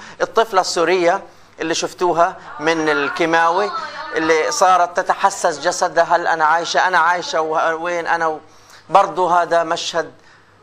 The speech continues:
مؤثر ومؤلم وقاسي جدًا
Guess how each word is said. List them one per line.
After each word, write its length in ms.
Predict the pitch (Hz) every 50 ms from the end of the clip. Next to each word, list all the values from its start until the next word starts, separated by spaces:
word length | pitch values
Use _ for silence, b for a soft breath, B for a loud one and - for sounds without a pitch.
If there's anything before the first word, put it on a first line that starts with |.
| - - - - -
مؤثر 540 | 131 135 - - - - - - 165 143 127
ومؤلم 560 | 113 160 165 160 180 - - 175 170 165 165
وقاسي 580 | 160 160 - - 185 220 233 226 220 - 196 180
جدًا 540 | 165 151 185 165 147 139 175 170 165 160